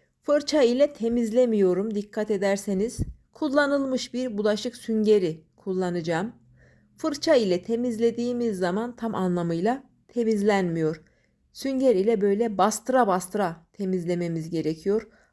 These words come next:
Bastırdığımız zaman lekelerin daha güzel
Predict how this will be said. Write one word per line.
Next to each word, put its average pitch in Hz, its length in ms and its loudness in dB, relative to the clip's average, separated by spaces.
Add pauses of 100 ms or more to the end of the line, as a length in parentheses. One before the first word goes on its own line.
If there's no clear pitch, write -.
Bastırdığımız 226 880 2
zaman 190 380 -2 (460)
lekelerin 214 640 2
daha 202 220 -2
güzel 196 400 -2